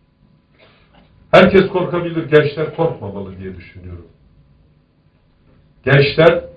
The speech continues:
kendilerini özgürce ifade edebilmeli. Basın, medya sansür edebilir. Ama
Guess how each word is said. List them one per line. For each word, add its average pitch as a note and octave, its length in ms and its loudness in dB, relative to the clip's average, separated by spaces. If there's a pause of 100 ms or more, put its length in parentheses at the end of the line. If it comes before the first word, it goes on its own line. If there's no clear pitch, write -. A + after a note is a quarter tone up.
(220)
kendilerini D3+ 600 2
özgürce D3+ 640 -6
ifade G#2+ 420 -4
edebilmeli. F2+ 560 -14 (1200)
Basın, F#3 420 2
medya E3+ 560 2 (840)
sansür D#3+ 420 4
edebilir. D3+ 460 -6 (760)
Ama C#3 440 4